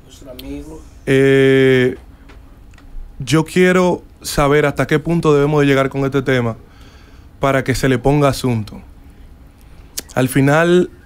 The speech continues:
Speaker 2: es algo que nos deja mal parados ante el ojo público nacional e internacional, y se nos está tildando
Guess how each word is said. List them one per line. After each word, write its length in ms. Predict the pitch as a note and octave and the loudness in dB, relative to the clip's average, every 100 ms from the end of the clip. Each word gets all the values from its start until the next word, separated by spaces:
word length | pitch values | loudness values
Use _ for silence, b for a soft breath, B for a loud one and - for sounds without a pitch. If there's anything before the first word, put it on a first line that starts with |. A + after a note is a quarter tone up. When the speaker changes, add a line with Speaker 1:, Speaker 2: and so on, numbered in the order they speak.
| - | -6
Speaker 2:
es 180 | D3+ - | -4 -2
algo 220 | D#3+ E3+ | 0 0
que 100 | D#3+ | 0
nos 120 | C#3+ | 2
deja 380 | C#3+ D#3 D#3+ D3+ - | 2 2 0 0 0
mal 240 | C#3+ C#3+ | 0 0
parados 520 | C#3 C3+ C#3+ D#3 G3+ - - - - b b b b b b - - - | 0 0 2 0 -2 -8 -20 -20 -20 b b b b b b -20 -20 -10
ante 300 | - D3 C#3+ | -4 -2 0
el 60 | C3+ | 0
ojo 240 | D3 D#3+ D#3 | 0 0 0
público 580 | - D#3 D3+ D3 D#3+ - - - | -2 0 -2 0 -4 -6 -20 -8
nacional 580 | C3+ C3+ - C3+ C#3 D3+ | -4 -2 0 0 2 2
e 60 | |
internacional, 720 | D#3+ C#3+ C#3 C3 C3+ C3+ D#3 - - - - - - - - b b b b b b - - - - - - - - - - | 0 0 0 0 0 0 0 -2 -14 -20 -20 -20 -20 -20 -20 b b b b b b -20 -20 -20 -20 -20 -20 -20 -20 -20 -4
y 400 | E3+ E3+ E3+ E3 | 0 2 2 0
se 140 | - F#3 | -2 0
nos 180 | F3+ D#3 | 0 -2
está 300 | - F3+ F#3 | -2 0 2
tildando 680 | A3+ G3+ G#3+ G3+ E3+ D#3 | 2 2 2 2 0 -2